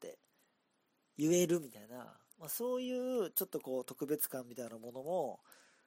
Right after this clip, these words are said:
なんかあったら、僕が逆の立場だったら嬉しいかなというところもあり、そこへのリスペクトも含めて、二十人までは五百円で、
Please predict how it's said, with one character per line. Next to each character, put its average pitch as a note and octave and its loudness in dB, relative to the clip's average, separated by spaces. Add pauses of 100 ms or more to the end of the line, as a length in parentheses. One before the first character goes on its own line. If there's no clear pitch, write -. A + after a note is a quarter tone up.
(200)
な D3+ -6
ん - -14
か B2+ 0
あ D3+ 4
っ - 0
た C3 2
ら、 G#2+ -2 (800)
僕 D#3+ -2
が A3+ 12
逆 G#3+ 8
の G#3 4
立 G3+ 10
場 F3+ 12
だ D3+ 12
っ - -6
た - 2
ら C3+ 2
嬉 C#3 4
し - 2
い D#3 0
か C3 -2
な B2+ 0
と - -8 (260)
い E3 6
う E3 6
と E3+ 0
こ F3+ 6
ろ D#3 6
も B2+ -6
あ A#2+ -6
り、 B2 -8 (760)
そ - -6
こ D#3 6
へ F3+ 6
の D3+ -2
リ C3 -2
ス - 2
ペ E3 6
ク - -10
ト - -8
も B2 -10
含 D#3 -10
め C3+ -6
て、 G3 -4 (340)
二 D3 -8
十 C#3+ -4
人 A#2+ -12
ま B2 -8
で A#2+ -6
は B2 -4
五 A2 -8
百 A2+ -10
円 A2 -12
で、 G2 -18